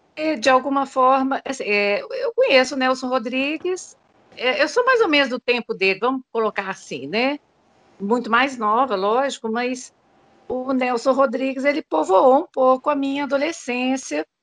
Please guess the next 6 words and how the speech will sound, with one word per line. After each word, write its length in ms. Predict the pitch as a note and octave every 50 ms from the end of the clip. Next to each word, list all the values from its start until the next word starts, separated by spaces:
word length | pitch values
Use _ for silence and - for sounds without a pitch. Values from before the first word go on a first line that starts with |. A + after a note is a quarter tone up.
| _ _ _ _ _ _
como 240 | - - C4 C4+ C4
você 320 | B3+ C4 B3 B3 B3+ A#3+ A#3
falou 540 | - A#3+ G#3+ G#3 G3+ G3+ G#3 G3+ G3 G3
na 240 | F#3+ F#3+ F#3+ F#3+ F#3+
primeira 480 | F#3+ - - F#3 F#3 F#3 F#3 F3 F3 E3
aula, 540 | D#3+ E3+ G#3 B3+ C#4 B3+ G3+ F3 E3 D#3+